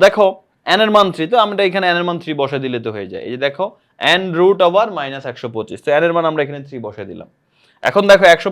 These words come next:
পঁচিশকে আমরা কি লিখতে পারি বলো তো? মাইনাস একশো পঁচিশ তো, মাইনাস একশো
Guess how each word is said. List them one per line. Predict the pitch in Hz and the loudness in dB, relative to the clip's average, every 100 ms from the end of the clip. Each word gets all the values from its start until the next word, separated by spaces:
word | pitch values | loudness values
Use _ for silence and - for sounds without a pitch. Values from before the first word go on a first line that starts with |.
| 185 | -2
পঁচিশকে | 180 185 - | -4 -4 -4
আমরা | 202 196 | -4 -4
কি | 220 196 | -6 -8
লিখতে | - 156 | -6 -4
পারি | 131 123 | -4 -4
বলো | 131 127 | -6 -6
তো? | 185 220 _ 113 | -12 -16 _ -12
মাইনাস | 117 143 156 | -10 -10 -10
একশো | 165 175 165 - - | -12 -12 -14 -14 -10
পঁচিশ | 170 165 175 - | -10 -8 -8 -4
তো, | 196 127 | -4 -6
মাইনাস | 135 160 | -10 -12
একশো | 156 | -12